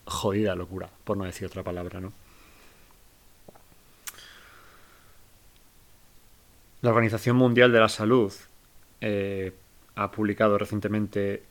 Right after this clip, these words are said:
el siguiente dato, y es que la depresión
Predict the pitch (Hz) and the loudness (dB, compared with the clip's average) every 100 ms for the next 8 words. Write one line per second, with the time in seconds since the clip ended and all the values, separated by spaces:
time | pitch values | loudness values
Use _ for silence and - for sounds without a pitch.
0 | - 101 - 104 104 104 98 104 104 87 | -12 -10 -8 -4 -2 0 0 0 0 -8
1 | - _ _ - - - 104 98 - 101 | -18 _ _ -20 -16 -6 -4 -4 -2 -2
2 | 104 - - - - - - - - - | -2 -6 -20 -20 -20 -20 -20 -20 -20 -2
3 | 110 107 101 98 - 120 101 95 | 2 2 0 -4 0 2 2 -2